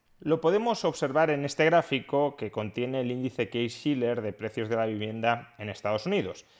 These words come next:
Este índice, que toma un valor de cien en enero del año dos mil, se encuentra ahora mismo en doscientos setenta y uno. Es decir, que ahora mismo los precios de la vivienda promedio en Estados Unidos son dos coma siete veces mayores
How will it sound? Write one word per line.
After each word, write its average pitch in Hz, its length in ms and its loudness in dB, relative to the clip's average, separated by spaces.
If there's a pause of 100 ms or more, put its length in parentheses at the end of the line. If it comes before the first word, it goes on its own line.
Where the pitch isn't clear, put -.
(500)
Este 127 280 0
índice, 175 560 4
que 104 160 -6
toma 135 580 2
un 113 140 -4
valor 123 300 6
de 110 120 0
cien 156 640 4
en 104 140 -8
enero 123 420 2
del 98 180 0
año 120 380 0 (220)
dos 90 240 -8
mil, 156 420 6 (160)
se - 160 -6
encuentra 185 720 4
ahora 143 260 6
mismo 156 320 0
en 156 160 0
doscientos 170 1000 0
setenta 135 460 4
y 160 80 6
uno. 95 220 2 (260)
Es 120 120 -2
decir, 147 380 2 (260)
que - 100 -8
ahora 107 200 2
mismo 143 540 2
los 98 220 -10
precios 107 340 -4
de 113 60 0
la 107 120 2
vivienda 120 520 0
promedio 117 640 0
en 101 100 -12
Estados 107 340 -4
Unidos 127 420 0
son 147 280 0
dos 143 220 2
coma 147 180 0
siete 135 340 -2
veces 127 320 0
mayores 160 560 4